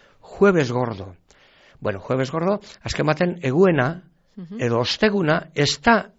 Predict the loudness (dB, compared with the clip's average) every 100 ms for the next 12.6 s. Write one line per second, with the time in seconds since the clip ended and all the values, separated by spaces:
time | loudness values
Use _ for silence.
0 | -6 -2 0 -2 -4 -6 -6 -2 0 0
1 | -2 -18 -20 _ _ -12 0 0 2 -2
2 | 0 2 2 2 -2 -4 -10 -20 _ _
3 | -6 -4 2 4 4 0 -4 -12 _ _
4 | _ _ _ _ _ _ _ -6 -2 0
5 | -2 -4 -4 -2 0 -2 -4 -6 -2 0
6 | 0 -2 -4 -4 -6 -2 0 2 2 0
7 | -2 -6 -4 -4 -2 -2 -2 -2 -4 -6
8 | -20 _ _ 0 2 0 -8 _ _ -4
9 | -2 0 -2 -2 -4 -2 -2 -2 -8 _
10 | _ _ _ _ 2 4 4 2 -6 _
11 | _ _ _ _ -16 -14 -12 -14 -16 -18
12 | -16 -12 -10 -2 0 0